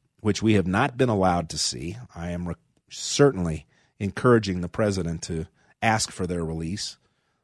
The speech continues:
authorize their release from his end. "I find that the affidavits or any recorded testimony establish probable cause to search and seize the person or property described above, and that such search will reveal"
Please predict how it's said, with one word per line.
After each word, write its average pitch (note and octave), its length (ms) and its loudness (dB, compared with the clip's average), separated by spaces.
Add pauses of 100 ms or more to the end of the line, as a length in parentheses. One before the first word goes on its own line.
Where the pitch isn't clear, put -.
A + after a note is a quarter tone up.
authorize F#2+ 580 4
their F2 140 0
release F2 340 0
from D2+ 160 -10
his C#3+ 300 2
end. D#2+ 260 -10 (680)
"I A2+ 120 2
find D3 340 6
that C3+ 140 2
the A2 120 4
affidavits A#2+ 680 4
or F2 180 0
any C#3+ 240 2
recorded B2+ 420 4
testimony E2 600 0
establish A2+ 680 -2
probable D3 400 2
cause B2+ 360 4
to - 120 -8
search C#3 520 2
and F#2 240 -4
seize C3 540 0 (320)
the - 80 -12
person D#3+ 400 4
or C#3+ 80 0
property C3 420 2
described A#2 480 2
above, F#2 400 -2 (480)
and A#2 140 0
that A2+ 140 0
such - 420 2
search - 500 2
will B2 300 4
reveal" B2+ 600 4